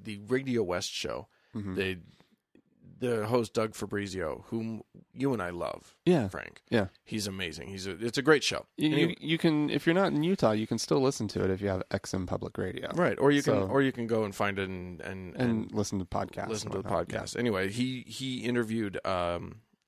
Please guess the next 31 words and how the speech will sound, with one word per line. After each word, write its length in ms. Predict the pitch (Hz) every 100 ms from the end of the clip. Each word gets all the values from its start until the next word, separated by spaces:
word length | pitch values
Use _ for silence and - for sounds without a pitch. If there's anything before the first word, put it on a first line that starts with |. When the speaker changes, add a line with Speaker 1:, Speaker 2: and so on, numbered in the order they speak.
| - - -
Speaker 1:
uh, 460 | 107 98 92 87 -
uh, 240 | - 87 87
what's 240 | 101 -
his 100 | 85
name? 220 | 73 - -
Dawkins, 440 | 110 110 73 60
Richard 240 | 107 113 107
Dawkins. 500 | 87 80 - - - -
Speaker 2:
Mm-hmm. 340 | 117 113 101 131 - _ -
Speaker 1:
And, 180 | 113 113
uh, 180 | 113 117 123 -
<laughs> 200 | - -
Dawkins, 580 | 131 131 147 151 127 120 _ _ _ -
knowing 340 | 127 151 175
that 100 | 156
he 80 | 127
was 120 | 123
speaking 340 | - 123 113 110
to 220 | 117 113
a, 60 | - 113
largely 520 | 117 117 110 107 101 -
a 240 | 101 98 - - _ -
Utah 480 | 113 120 113 113 92
audience, 560 | 98 101 98 71 - - _ _ _ -
couldn't 380 | - 160 160 143
help 300 | 127 123 -
himself. 560 | 110 107 104 82 71 _ _ _ _ _
He 200 | - 151
was 240 | 143 143
just 240 | 127 151 135
like, 240 | 139 117